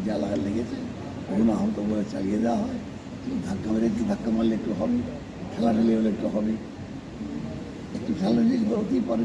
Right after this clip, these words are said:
বেরোবো না, তাকে জোর করে বার করা হবে। কারণ মার্শালের স্পিকারের অর্ডার, মানে আমাদের হাসিম আব্দুল হালিম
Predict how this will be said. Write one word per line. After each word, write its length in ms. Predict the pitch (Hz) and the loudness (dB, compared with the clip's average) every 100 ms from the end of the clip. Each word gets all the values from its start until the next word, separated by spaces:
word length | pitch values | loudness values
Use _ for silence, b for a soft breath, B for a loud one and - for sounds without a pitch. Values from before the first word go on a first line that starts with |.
| 104 | 2
বেরোবো 280 | 120 117 | 4 4
না, 120 | 120 117 | 4 4
তাকে 200 | 110 110 104 - - - 220 | 2 0 -2 -6 -10 -8 0
জোর 140 | 254 233 | 2 2
করে 140 | 233 | 2
বার 180 | 226 220 | 2 2
করা 220 | 208 202 | 4 2
হবে। 240 | 202 196 170 196 - - - | 2 -2 -4 -8 -10 -10 -6
কারণ 120 | 110 104 - - | 0 0 -2 -6
মার্শালের 500 | - - 117 247 262 - - - - - - 220 - | -6 -4 0 2 2 -2 -8 -8 -8 -8 -2 -2 -2
স্পিকারের 540 | - - 233 277 285 240 | 0 2 2 2 2 4
অর্ডার, 340 | 233 262 - - - - - - - - | 4 4 2 -2 -8 -12 -12 -12 -12 -4
মানে 160 | 101 107 | 0 2
আমাদের 400 | 104 107 120 113 | 2 2 2 0
হাসিম 460 | - - - 285 | -4 -8 -2 0
আব্দুল 300 | 127 120 123 | 2 2 2
হালিম 240 | - 117 | 4 4